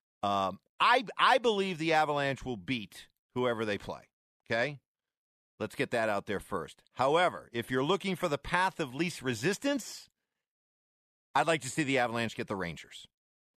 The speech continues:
And I'd like to see the Avalanche avoid Tampa. Let me make the case for the Rangers first. Very talented.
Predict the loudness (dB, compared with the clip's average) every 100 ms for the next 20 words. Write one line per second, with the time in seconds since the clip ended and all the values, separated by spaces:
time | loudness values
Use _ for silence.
0 | _ _ _ _ 0 2 2 2 0 0
1 | 0 2 0 -2 -8 -4 0 2 2 2
2 | 0 0 -2 0 -2 -2 -6 -8 -12 -20
3 | _ _ _ _ _ _ -2 0 2 0
4 | 0 0 0 0 -2 0 0 0 -4 -6
5 | -8 -8 -12 -20 _ _ _ -4 2 4
6 | 2 2 0 0 -2 -10